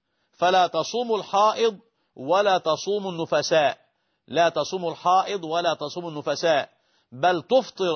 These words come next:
أيام الحيض والنفاس، ومتى طهرت اغتسلت، ولا تقضي الصلاة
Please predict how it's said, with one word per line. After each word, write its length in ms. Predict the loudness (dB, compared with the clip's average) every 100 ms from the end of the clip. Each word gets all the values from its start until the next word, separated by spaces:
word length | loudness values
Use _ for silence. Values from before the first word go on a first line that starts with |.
| -2
أيام 440 | -4 0 0 0
الحيض 460 | -4 -2 -2 0 -2
والنفاس، 720 | -4 -6 -4 0 2 0 -6 _ _ _
ومتى 500 | -2 0 0 2 0
طهرت 580 | 2 0 0 2 2 0 _ _ _ -6
اغتسلت، 720 | -6 -2 0 2 2 0 -2 _ _ _ _ -8
ولا 420 | 0 2 4 2
تقضي 360 | 0 -2 -4
الصلاة 640 | -6 0 2 4 2 2